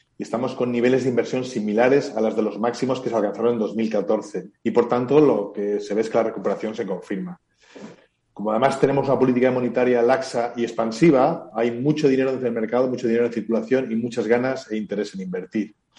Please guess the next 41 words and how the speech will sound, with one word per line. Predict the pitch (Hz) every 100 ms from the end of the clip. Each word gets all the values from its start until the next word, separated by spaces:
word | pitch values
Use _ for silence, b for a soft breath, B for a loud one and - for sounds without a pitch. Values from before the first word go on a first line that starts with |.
| B B B B B B _ -
El | 110 110 107
contrapeso | 117 110 117 113 156 - 156 151
quizás | 135 147
son | - 135
las | 123
amenazas | 113 113 127 135 131
que | - 131
vienen | 127 135 139 143 135 113
de | 110
una | 127 135
mayor | 131 131
inflación | 127 127 127 135 147 - -
y | 120
la | 113
posible | 113 107 127 135
subida | - 117 127 123
de | 110
tipos, | 151 156 147 147
aunque | 113 110 107 104 107 104 -
nosotros | 104 98 107 110 - 123 135
no | 135 131
creemos | - 127 131 131 127
que | 123
vaya | 123 120
a |
ser | 127
una | 120
subida | 120 120 117
tan | 120 120
relevante | 123 120 120 123 135 - B B B B
porque | - 107 110
básicamente | 117 - 123 123 120
los | -
estados | - 117 110
están | - 117
tan | 113 120
endeudados | 127 113 113 123 127
que | 98
no | 101
podrían | 113 113 110
asumir | 101 107 104 110 113